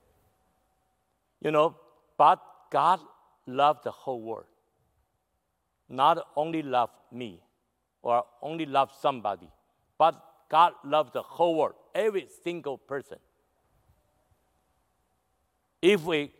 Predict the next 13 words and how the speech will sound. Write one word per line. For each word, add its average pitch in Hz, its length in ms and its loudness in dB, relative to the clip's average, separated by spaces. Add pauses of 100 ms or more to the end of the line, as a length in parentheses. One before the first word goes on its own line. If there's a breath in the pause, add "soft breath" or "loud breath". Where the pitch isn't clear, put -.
(380)
obey 147 420 0 (540)
and 147 160 -2 (100)
answer 175 300 -2
the 139 120 -4
calling 147 340 -4
from 131 220 -6
the 131 100 -10
above. 107 360 -2 (840 soft breath)
I 170 100 2
don't 202 220 -2
know 208 80 0
your 190 260 2
situation. 131 640 -8